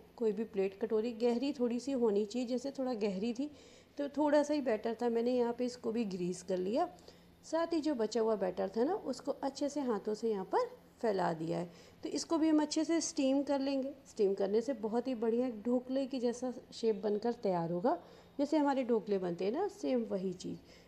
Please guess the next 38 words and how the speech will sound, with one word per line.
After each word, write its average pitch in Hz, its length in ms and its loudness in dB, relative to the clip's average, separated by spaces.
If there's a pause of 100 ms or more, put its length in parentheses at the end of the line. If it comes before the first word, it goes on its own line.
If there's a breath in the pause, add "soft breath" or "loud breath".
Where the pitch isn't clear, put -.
(140)
अब 190 180 -4
इनको 202 280 2
भी 294 160 -2 (880)
चेक 277 220 -6
करेंगे 262 280 2
तो 262 100 -2
यहाँ 233 260 2
पे 285 80 0
जो 269 120 0
हमने 277 200 0
बॉल 196 260 0
बना 208 260 2
के 240 120 -2
रखी 269 260 0
थी 339 180 -2 (380 loud breath)
दस 285 240 -2
मिनट 277 160 0
बाद 240 160 2
देखेंगे 208 400 0
बिल्कुल 196 440 -4
सॉफ्ट 185 420 -4
हो 214 100 4
चुकी 247 240 -4
हैं, 285 160 0 (340 loud breath)
अच्छे 302 280 0
से 294 120 0
हमारी 262 380 2
सूजी 202 380 -2
जो 220 120 0
है 233 140 2
वो 233 200 2
बढ़िया 208 400 2
स्टीम 196 340 -2
हो 208 140 2
गई 220 180 -2
है। 254 80 -4 (340 loud breath)
अब 254 100 0
इनको 254 340 2